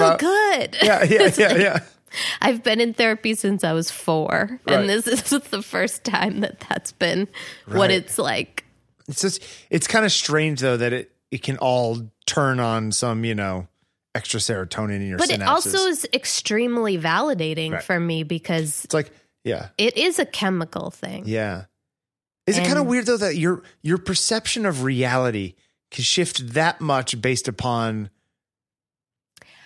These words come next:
Speaker 2: I
Speaker 1: a
Speaker 2: mean,
Speaker 1: single neurotransmitter being
Speaker 2: but
Speaker 1: messed up within your brain?
Speaker 2: I don't perceive it in that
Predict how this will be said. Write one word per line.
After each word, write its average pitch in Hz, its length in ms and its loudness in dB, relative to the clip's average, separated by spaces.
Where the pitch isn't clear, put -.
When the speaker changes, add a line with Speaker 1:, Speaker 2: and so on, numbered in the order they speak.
Speaker 2:
I 320 80 4
Speaker 1:
a 330 60 4
Speaker 2:
mean, 359 120 4
Speaker 1:
single 185 240 4
neurotransmitter 135 920 2
being 123 140 2
Speaker 2:
but 123 80 2
Speaker 1:
messed 117 260 -2
up 104 160 -6
within 113 140 -4
your 104 100 -4
brain? 98 420 -6
Speaker 2:
I 359 140 2
don't 466 280 -4
perceive 269 540 -2
it 233 220 -2
in 196 200 0
that 165 280 0